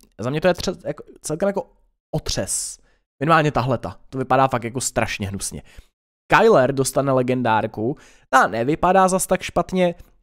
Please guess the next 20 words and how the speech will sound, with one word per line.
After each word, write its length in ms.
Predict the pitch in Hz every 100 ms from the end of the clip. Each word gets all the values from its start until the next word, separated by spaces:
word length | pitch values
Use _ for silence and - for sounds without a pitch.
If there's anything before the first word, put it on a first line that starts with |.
| _ _ _ _ _ _ -
Eh, 720 | 120 117 110 110 110 110 98 - -
opět, 360 | 143 131 - - 69
do 180 | 120
komentářů 480 | 123 139 127 120 123
mi 120 | 127
můžete 300 | 127 123 131
hodit 240 | 120 127 127
váš 300 | 113 82 -
feedback. 440 | - 151 139 135 - - - -
Bobject, 600 | 131 214 185 123 107 -
A 140 | 123 127
K 280 | 123 113
Objekt 300 | - 127 131
dva 260 | 123 113 127
šest 200 | 135 110
osm 240 | - 120
verze 200 | 107 104 95
čtyři 320 | - 104 98
dostane, 400 | 104 - 104 95
eh, 80 | -